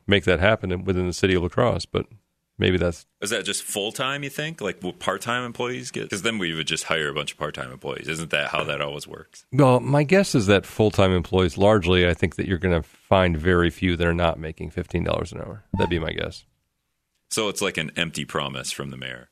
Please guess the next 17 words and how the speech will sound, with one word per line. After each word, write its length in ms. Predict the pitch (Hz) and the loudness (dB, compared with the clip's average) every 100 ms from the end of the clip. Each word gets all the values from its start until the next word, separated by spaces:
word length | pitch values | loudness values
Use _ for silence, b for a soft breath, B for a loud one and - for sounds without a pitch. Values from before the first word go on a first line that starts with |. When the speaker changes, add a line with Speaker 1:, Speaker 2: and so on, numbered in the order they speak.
| _ | _
Speaker 2:
because 320 | - - 78 | -10 -6 -6
it's 160 | 73 - | -6 -4
already, 460 | 73 65 64 62 - _ _ _ _ _ _ _ | -4 -4 -8 -10 -14 _ _ _ _ _ _ _
like, 220 | 78 73 - - - _ _ _ _ - | -8 -8 -10 -16 -18 _ _ _ _ 4
Speaker 1:
No, 120 | 139 | 6
Speaker 2:
I 0 | |
don't 80 | 139 | 8
Speaker 1:
I 40 | |
Speaker 2:
know 60 | 147 | 8
if 60 | |
Speaker 1:
think 140 | 175 156 | 4 4
Speaker 2:
it's 120 | 104 | 4
Speaker 1:
so. 120 | 151 | 6
Speaker 2:
empty, 100 | 127 | 6
Speaker 1:
He 220 | 85 185 226 | 6 6 8
Speaker 2:
but 80 | |
Speaker 1:
was 80 | 214 | 8